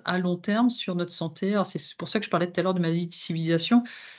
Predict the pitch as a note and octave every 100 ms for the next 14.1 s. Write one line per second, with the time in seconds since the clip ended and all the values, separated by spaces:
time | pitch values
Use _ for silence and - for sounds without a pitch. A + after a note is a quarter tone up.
0 | _ - E3 F3 F3 E3+ E3+ F#3 F#3+ F#3+
1 | D3 E3+ G3 F#3+ D3 - F3+ G3 F#3+ D#3+
2 | D#3+ E3 F3 E3 E3 D#3 G#3 A3 G3+ F3
3 | F#3+ F#3+ E3 F3+ G3 E3+ F3 F#3 G3+ G3
4 | G3 G3+ F#3+ F#3+ E3 A#3 A#3 F#3 E3+ E3
5 | E3 - - - F3+ - - F#3 F3+ E3+
6 | E3 D#3+ D#3+ E3 E3+ E3 E3 F3 D#3 D#3
7 | D3+ - D#3 D#3+ D#3 F3+ B3 G#3 F#3 -
8 | - - - - E3 F3+ A#3 F#3+ G3+ G3+
9 | - C#4 A3 F#3+ F3+ F3+ F3+ G#3+ A#3+ F#3+
10 | F3 F3+ D#3+ C#3+ - - - - F3 E3+
11 | E3 E3 D#3+ E3 D#3 - - - - A#3
12 | B3+ C4+ - F#3+ F#3 F3+ F3+ - - F3+
13 | F3 E3 F3+ - C#4 C#4+ C#4 G#3+ G3+ A#3
14 | D4+